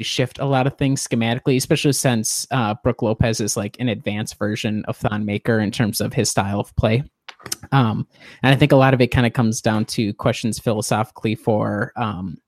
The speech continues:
how Bud wants, and how Bud slash Horst want to, um, get the rotation set where,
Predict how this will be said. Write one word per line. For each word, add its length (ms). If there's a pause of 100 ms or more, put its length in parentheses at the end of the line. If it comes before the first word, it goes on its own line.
(840)
how 420
Bud 280
wants, 640
and 220
how 140
Bud 360
slash 320
Horst 380
want 380
to, 500
um, 400
get 140
the 80
rotation 480
set 280
where, 380